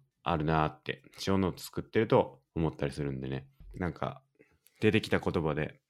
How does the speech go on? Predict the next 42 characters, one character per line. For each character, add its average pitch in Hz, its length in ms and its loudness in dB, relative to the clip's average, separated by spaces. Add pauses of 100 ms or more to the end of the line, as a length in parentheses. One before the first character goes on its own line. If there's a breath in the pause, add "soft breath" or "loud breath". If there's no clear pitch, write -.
(120)
な 87 120 -4
ん 78 60 -4
か 78 120 -6
わ 85 140 0
か 87 120 2
ら 85 140 2
ん 80 100 -4 (160)
や 90 100 -2
つ - 80 -14
と - 100 -8
か、 - 280 -6 (400)
な 82 140 2
ん、 98 100 2
ほ - 200 -4
ん 107 60 4
ま 113 160 10
合 87 40 8
っ - 80 0
て 104 100 6
ん - 20 4
の 85 100 2
か 78 80 -2
こ 76 140 -6
れ 73 80 -2
み - 80 -8
た 71 120 -6
い 73 100 -4
な 76 240 -6
の 76 100 -2
を、 - 160 -6 (760)
ま - 220 -4
あ、 - 40 -20
調 82 260 0
べ 80 120 2
た 73 120 -2
り 69 80 -2
な 69 100 -4
ん 67 40 -8
か 69 120 -10
し - 120 -12
て 85 100 -2
も、 107 320 0